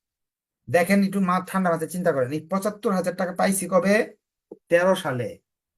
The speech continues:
তো তেরো সালে লাভের ঘরে লিখলাম। আ-, চোদ্দ সালে যে ভবিষ্যতে পাইলাম হলো আবার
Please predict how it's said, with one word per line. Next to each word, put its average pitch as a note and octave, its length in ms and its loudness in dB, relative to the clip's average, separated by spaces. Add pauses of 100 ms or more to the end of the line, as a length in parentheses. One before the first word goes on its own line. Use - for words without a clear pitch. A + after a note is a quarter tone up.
(280)
তো D#3+ 80 -10
তেরো G3+ 260 0
সালে F3+ 220 0
লাভের F3+ 280 4
ঘরে E3 160 2
লিখলাম। D#3 400 -8 (1000)
আ-, - 240 -10 (760)
চোদ্দ G#3 320 4
সালে G3 280 0
যে G#3 180 2
ভবিষ্যতে F3+ 760 0 (840)
পাইলাম E3 340 0
হলো D#3+ 140 2
আবার D3 360 0